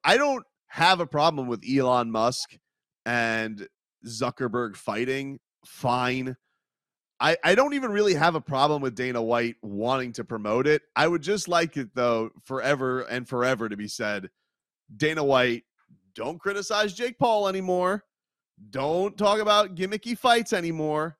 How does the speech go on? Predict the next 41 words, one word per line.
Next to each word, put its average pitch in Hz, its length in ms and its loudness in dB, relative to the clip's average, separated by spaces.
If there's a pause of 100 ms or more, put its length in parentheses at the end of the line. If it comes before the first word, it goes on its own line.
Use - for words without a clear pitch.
(100)
Don't 135 260 -10
say 196 180 -2
this 196 160 -6
is 214 100 -10
not 220 160 -2
what 226 160 0
you 262 80 -8
do." 226 380 6 (580)
I'm 302 160 0
fine 349 300 0
with 349 120 -2
him 330 160 -10
doing 311 300 0
it. 95 140 -8 (200)
I 151 120 -2
just 208 260 -8
want 254 260 -4
him 233 120 -10
to 233 160 -2
acknowledge 214 500 0
a 196 80 0
little 196 260 2
bit 202 140 0
of 196 80 -2
the 190 80 0
hypocrisy. 143 600 0 (380)
And 277 140 -2
by 320 120 6
the 320 100 4
way, 214 260 4 (100)
not 302 220 -2
the 330 80 -6
first 269 320 -2
time 240 160 0
that 208 120 -2
he's 185 120 -4
ventured 175 340 -2
down 165 160 -2
this 147 160 -6
road 139 160 0
before. 170 420 -4